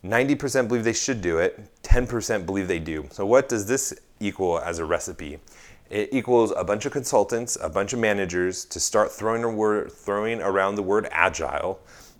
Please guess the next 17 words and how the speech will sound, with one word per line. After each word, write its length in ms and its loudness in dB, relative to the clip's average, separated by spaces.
and 220 -4
saying 360 4
they're 120 4
Agile, 440 2
pretending 420 0
they're 140 4
Agile, 500 2
making 300 -2
recommendations 760 0
that 180 2
they 160 -2
say 340 2
are 120 2
Agile 440 0
that 180 -4
aren't 240 -2
Agile, 640 -2